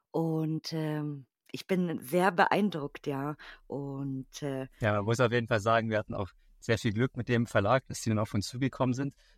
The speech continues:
Speaker 2: Und das ist ja auch eine Verlagsgruppe, also sie haben da verschiedene
Speaker 1: Mhm.
Speaker 2: Verleger und dann haben wir, äh, mussten wir eigentlich gar nicht überlegen, so in welchen Verlag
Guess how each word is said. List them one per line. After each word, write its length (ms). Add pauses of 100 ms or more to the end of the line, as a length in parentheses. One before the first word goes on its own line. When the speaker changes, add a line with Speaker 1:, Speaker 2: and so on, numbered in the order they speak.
Speaker 2:
Und 140
das 120
ist 140
ja 80
auch 100
eine 120
Verlagsgruppe, 720
also 160
sie 80
haben 100
da 80
verschiedene 420
Speaker 1:
Mhm. 60
Speaker 2:
Verleger 340
und 80
dann 140
haben 140
wir, 160 (500)
äh, 300 (480)
mussten 360
wir 80
eigentlich 240
gar 120
nicht 140
überlegen, 680
so 220
in 340
welchen 380
Verlag 420